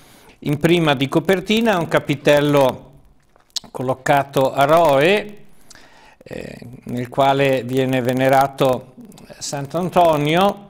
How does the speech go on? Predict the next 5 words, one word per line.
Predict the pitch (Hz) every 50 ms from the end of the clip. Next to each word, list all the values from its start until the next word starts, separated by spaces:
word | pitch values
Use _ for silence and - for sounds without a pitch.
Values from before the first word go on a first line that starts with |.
| - _ _ _ _ _ _ _
precedentemente | - 135 139 - - - 139 135 147 139 135 - 147 143 143 151 156 156 151 135 - 139
era | 139 131 131
venerata | 127 127 131 131 135 135 135 147 143 135 - 131 117
Santa | - - 139 135 - 180 180
Barbara | 160 160 135 123 123 127 117 131 131 143 147 143 - - -